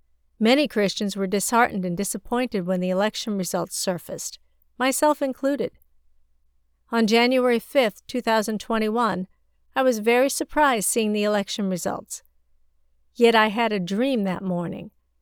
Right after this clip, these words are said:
I dreamt about a person fishing. This mysterious person held a fishing rod,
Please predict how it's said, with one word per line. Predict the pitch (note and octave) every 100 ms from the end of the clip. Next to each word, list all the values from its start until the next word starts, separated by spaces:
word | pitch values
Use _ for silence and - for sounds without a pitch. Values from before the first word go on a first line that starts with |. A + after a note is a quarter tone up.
| _ _ -
I | A3
dreamt | F#3 A3+ B3+
about | C#4 B3+ A3+
a | G#3
person | - A3 - A3+
fishing. | - C4 - G3+ - - _ _ _ _ _ _ _ -
This | D4 -
mysterious | C4 - C4 B3+ C#4+ C#4+
person | - A#3 G#3 A#3
held | G#3 A3 G#3+
a |
fishing | - C#4 - G#3+
rod, | F3+ - A3